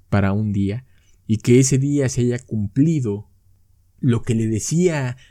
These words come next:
el periódico, o la televisión, o el radio, que le iba a pasar porque las estrellas estaban alineadas en determinada posición. Me gustaría conocer esa historia, y también me gustaría el saber por qué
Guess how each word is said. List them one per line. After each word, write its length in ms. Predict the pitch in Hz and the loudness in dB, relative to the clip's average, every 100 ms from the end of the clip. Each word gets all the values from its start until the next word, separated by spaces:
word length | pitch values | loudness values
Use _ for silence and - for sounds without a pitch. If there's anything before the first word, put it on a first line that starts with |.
| _ _ | _ _
el 160 | 110 104 | -2 -2
periódico, 760 | - 104 156 185 180 - 131 | 2 6 6 6 4 2 0
o 140 | 123 113 | 2 0
la 120 | 107 | -2
televisión, 840 | - 101 101 95 139 185 185 180 | -2 0 2 4 6 6 4 2
o 60 | 131 | 2
el 100 | 117 | 4
radio, 480 | 123 143 151 151 143 - - | 4 4 2 -2 -6 -16 -4
que 140 | 113 | 2
le 80 | 110 | 6
iba 140 | 156 - | 6 4
a 60 | |
pasar 380 | - 135 143 160 | 0 0 0 -2
porque 240 | 156 131 | -4 -2
las 220 | 117 107 110 | -2 -2 -6
estrellas 440 | - 131 139 - | -2 2 2 0
estaban 300 | - 120 123 | -2 -2 0
alineadas 560 | 113 107 120 131 127 120 | 0 2 2 2 2 0
en 140 | 107 | -2
determinada 640 | 101 - 104 107 113 113 | -2 0 0 2 0 -4
posición. 520 | - 104 101 - 107 - - _ _ | -4 -4 -4 -2 -2 -4 -12 _ _
Me 100 | 135 | -4
gustaría 380 | 143 170 175 220 | -2 2 4 4
conocer 360 | - 262 202 214 | 4 2 4 4
esa 160 | 214 | 4
historia, 640 | 190 - 202 254 165 110 - - - - | 2 2 4 6 6 6 0 -12 -20 -6
y 140 | 156 | -2
también 480 | 135 147 139 156 220 - - - - - | 2 2 2 0 -2 -6 -8 -6 -6 -4
me 180 | 117 120 | 2 2
gustaría 720 | 131 - 120 131 180 190 - _ - | 2 0 2 4 4 0 -6 _ -6
el 140 | 120 | -4
saber 500 | - 123 127 156 - - _ - - | 2 2 4 2 -2 -10 _ -20 -8
por 240 | - 139 127 | 2 4 4
qué 380 | - 214 254 | 2 2 0